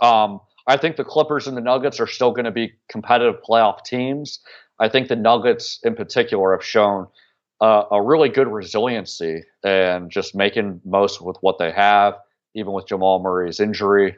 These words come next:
They had a lot of continuity with keeping everyone, uh, on this roster. Uh, with the Clippers, you know, I don't think Kawhi Leonard's gonna play, but, you know, for what it's worth, Steve Ballmer, the Clippers owner, told me,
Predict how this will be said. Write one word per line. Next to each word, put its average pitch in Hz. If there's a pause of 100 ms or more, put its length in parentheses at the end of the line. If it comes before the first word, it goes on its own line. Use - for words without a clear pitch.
(140)
They 92
had 101
a 104
lot 101
of 92
continuity 95
with 82
keeping 98
everyone, 92 (480)
uh, 90
on 95
this 85
roster. 92 (340)
Uh, 98
with 101
the 104
Clippers, 139 (480)
you 131
know, 113
I 107
don't 123
think 127
Kawhi 120
Leonard's 110
gonna 101
play, 135
but, -
you 110
know, 95
for 101
what 110
it's -
worth, 110
Steve 113
Ballmer, 110
the 101
Clippers 92
owner, 131
told 107
me, 127